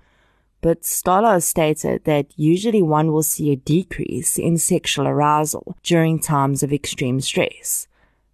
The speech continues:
but Don did not seem to be affected in the same way.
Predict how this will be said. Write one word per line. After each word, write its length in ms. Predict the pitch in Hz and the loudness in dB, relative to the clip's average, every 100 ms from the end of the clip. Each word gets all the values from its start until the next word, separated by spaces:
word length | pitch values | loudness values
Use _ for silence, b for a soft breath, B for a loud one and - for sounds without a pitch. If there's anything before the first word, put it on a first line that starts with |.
| _ | _
but 160 | 147 147 _ - | -4 -4 _ 0
Don 520 | 165 165 123 147 143 | 2 2 0 -4 -2
did 160 | 143 | 0
not 240 | 139 147 - | 0 0 0
seem 260 | - 151 | -2 -2
to 120 | 139 143 | -2 -4
be 160 | 139 | -2
affected 600 | 131 170 156 - 76 95 | -2 -2 -2 -4 -8 -4
in 140 | 143 139 | -2 -2
the 80 | 135 | -2
same 340 | 156 127 127 | -2 -2 0
way. 440 | 139 147 - - | 0 0 -4 -12